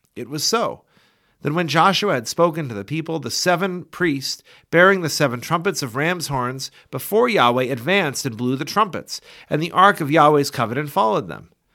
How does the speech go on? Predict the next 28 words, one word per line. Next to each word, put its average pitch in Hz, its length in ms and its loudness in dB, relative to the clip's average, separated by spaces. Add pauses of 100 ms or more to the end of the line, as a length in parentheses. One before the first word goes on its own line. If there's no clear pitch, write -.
(260)
The 135 100 -2
armed 190 320 8
men 156 300 0
went 143 340 -2 (160)
before 185 400 0
the 190 80 0
priests 151 420 -4
who 123 80 -6
blew 135 200 0
the 156 100 -4
trumpets, 143 440 -4
and 127 100 -6
the 98 100 -8
arks 147 380 2
went 135 120 -2
after 156 280 0
them. 71 300 -16 (540)
The 127 80 -10
trumpets 170 380 -2
sounded 120 400 -2
as 110 140 -8
they 117 100 -8
went. - 360 -10 (840)
Joshua 214 460 0
commanded 131 380 -4
the 123 60 -8
people, 156 340 -8
saying, 113 460 -8